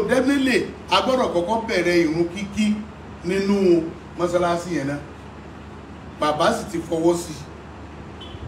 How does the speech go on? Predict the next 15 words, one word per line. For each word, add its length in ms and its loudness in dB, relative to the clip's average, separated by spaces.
pé 140 2
ká 180 4
bẹ̀rẹ̀ 260 0
ìrun. 260 -2
Wọ́n 180 2
dẹ̀ 80 2
ti 100 -6
kọ 180 -4
lẹ́tà 300 2
sáwọn 320 0
ọlọ́pàá. 300 -2
Alhaji 280 4
Murtala 400 2
Ayọ̀ká, 420 2
Làbẹ́yì, 400 2